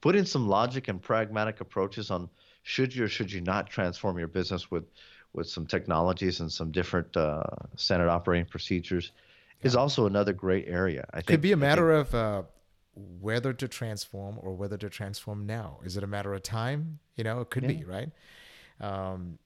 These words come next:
Speaker 2: and the other thing, uh, we discussed is how do we wanna structure these, these conversations, right? We, we wanna talk a little bit about the, the news cycle, things that are dominating the news. I think it's probably important for our audience to know,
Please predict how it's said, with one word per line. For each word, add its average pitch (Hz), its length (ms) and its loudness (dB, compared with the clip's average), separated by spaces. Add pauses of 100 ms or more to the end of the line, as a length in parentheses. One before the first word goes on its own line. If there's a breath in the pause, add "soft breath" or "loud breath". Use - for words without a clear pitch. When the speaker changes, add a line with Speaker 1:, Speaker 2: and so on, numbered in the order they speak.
(140)
Speaker 2:
and 127 120 -2
the 131 100 4
other 175 160 6
thing, 127 380 -2
uh, 110 160 -2
we 104 140 -2
discussed 104 480 -6
is 98 200 -8
how 143 220 -10
do 190 80 -4
we 180 100 -2
wanna 139 220 -2
structure - 540 -6
these, 85 460 -8 (280)
these 87 260 -8
conversations, 82 800 -12
right? 85 200 -12 (160)
We, 87 220 -8
we 87 160 -8
wanna 87 240 -8
talk 85 340 -10
a 82 180 -8
little 92 160 -8
bit 87 140 -10
about 80 380 -14
the, 82 280 -14
the 90 100 -12
news 87 280 -8
cycle, 85 520 -12
things 98 220 -10
that 87 100 -8
are 82 180 -12 (180)
dominating 98 540 -6
the 82 80 -10
news. 90 520 -6 (340 loud breath)
I 92 60 -12
think 95 180 -10
it's 92 120 -10 (160)
probably 131 260 -2
important 98 400 -8
for 92 120 -8
our 90 140 -8
audience 90 400 -8
to 85 80 -10
know, 80 300 -12